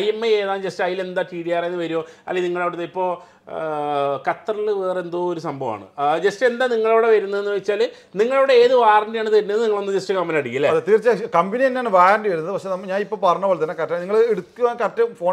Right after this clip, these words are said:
Speaker 2: എല്ലാവരും കയ്യിലുണ്ടാവും.
Speaker 1: ആ.
Speaker 2: നിങ്ങൾ നേരെ എബോട്ട് പോയി കഴിഞ്ഞാൽ നിങ്ങളെ കൺട്രി ആ സംഭവം കാണിക്കൂല.
Speaker 1: കാണിക്കില്ല.
Speaker 2: അതേസമയം യു എന്റെ ആണ് must ആയിട്ട് അതിൽ എഴുതി കാണിക്കും.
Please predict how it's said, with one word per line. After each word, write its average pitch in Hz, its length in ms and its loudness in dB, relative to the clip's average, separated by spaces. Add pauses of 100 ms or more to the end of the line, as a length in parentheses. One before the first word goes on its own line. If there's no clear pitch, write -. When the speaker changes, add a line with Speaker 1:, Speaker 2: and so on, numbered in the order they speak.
Speaker 2:
എല്ലാവരും 190 220 0
കയ്യിലുണ്ടാവും. 175 420 -2
Speaker 1:
ആ. - 220 -12
Speaker 2:
നിങ്ങൾ 131 240 0
നേരെ 180 260 4
എബോട്ട് 175 280 -2
പോയി 156 120 -4
കഴിഞ്ഞാൽ 156 220 -4
നിങ്ങളെ 156 220 -6
കൺട്രി 139 300 -10 (100)
ആ 151 40 -2 (220)
സംഭവം 143 280 -8
കാണിക്കൂല. 117 320 -10 (120)
Speaker 1:
കാണിക്കില്ല. 160 360 0
Speaker 2:
അതേസമയം 214 320 -2
യു 196 80 -4 (140)
എന്റെ 214 180 0
ആണ് 202 80 -6 (120)
must 175 440 -4
ആയിട്ട് 233 200 4
അതിൽ 180 100 -2 (200)
എഴുതി 147 200 -8
കാണിക്കും. 107 260 -14